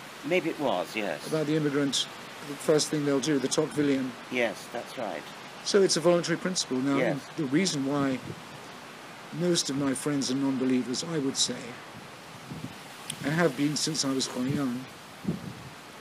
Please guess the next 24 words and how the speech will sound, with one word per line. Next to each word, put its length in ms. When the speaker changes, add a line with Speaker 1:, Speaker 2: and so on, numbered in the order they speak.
Speaker 2:
since 220
we 100
were 120
of 100
school 260
age, 320
is 180
not 220
because 240
they've 160
engaged 420
particularly 340
in 80
the 60
arguments 380
you 80
and 100
I 100
have 100
been 140
having 280
with 80
such 360
enjoyable 460